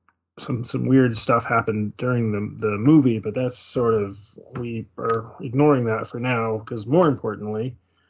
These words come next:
uh, we were all asked to,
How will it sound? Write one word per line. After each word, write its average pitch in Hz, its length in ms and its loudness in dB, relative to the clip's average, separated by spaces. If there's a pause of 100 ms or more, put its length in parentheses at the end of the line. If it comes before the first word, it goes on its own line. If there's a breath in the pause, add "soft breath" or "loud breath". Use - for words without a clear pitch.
(600)
uh, 107 600 -8
we 127 300 -8
were 123 220 -2
all 135 300 -2
asked - 680 -2
to, 117 580 -2